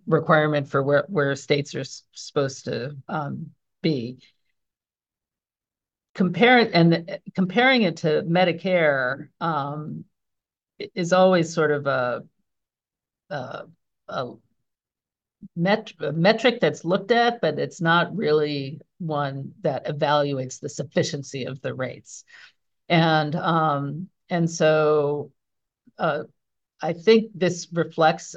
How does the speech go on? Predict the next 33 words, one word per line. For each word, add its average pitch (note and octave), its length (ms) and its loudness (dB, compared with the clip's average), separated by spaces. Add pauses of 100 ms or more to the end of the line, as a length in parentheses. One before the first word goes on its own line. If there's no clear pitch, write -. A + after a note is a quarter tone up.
a C#3+ 340 0 (200)
belief D3+ 580 -4 (160)
by C3 400 2 (220)
C C3+ 240 -8
M B2+ 120 -6
S E3+ 380 -4
that B2+ 220 0
the C3 100 -2
Medicare C3 640 -2
rates C3 380 -4
are, A#2+ 400 -2 (800)
um, D3+ 560 -6 (180)
more D#3+ 300 0
or C#3 60 2
less C3 360 -4
appropriate G3 880 -2
and D#3+ 160 -2
that C#3+ 160 -6
they C#3 80 -2
wanna C#3 260 -4
know C#3 280 -2
where C#3 460 -4
state D3+ 440 0 (280)
rates D3+ 460 -4
are C#3 460 2
in D#3+ 160 -6
comparison, C#3+ 960 -2 (120)
um, D3 440 0 (540)
to E3 160 0
those, D3+ 540 0 (100)
to E3 140 0
the C#3+ 360 2
Medicare D3 800 -2